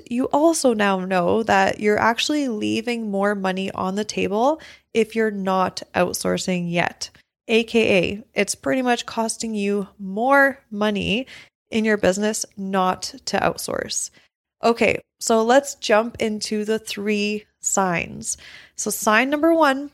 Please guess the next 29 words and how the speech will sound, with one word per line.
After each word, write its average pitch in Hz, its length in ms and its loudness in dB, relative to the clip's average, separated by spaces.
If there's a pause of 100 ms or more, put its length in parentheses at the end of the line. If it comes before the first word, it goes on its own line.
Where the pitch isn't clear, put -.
that 226 140 4
it's 220 180 0
time 214 300 -4
for 262 100 -4
you 262 100 2
to 269 100 0
start - 240 0
outsourcing 240 800 0 (240)
is 214 280 0
that 208 440 2
you 214 180 -4
are 220 140 0
getting 220 540 -2 (180)
bored 196 480 0
of 190 200 -8
tasks. - 640 -4 (440)
So 202 200 0
some 262 340 2
tasks, 240 760 0
for 226 120 0
example, 208 600 2
it - 160 -2
could 214 240 -4
be 240 320 0 (200)
editing, 214 500 0
it - 160 -8
could 208 180 -6
be 247 100 -12
culling. 208 640 -2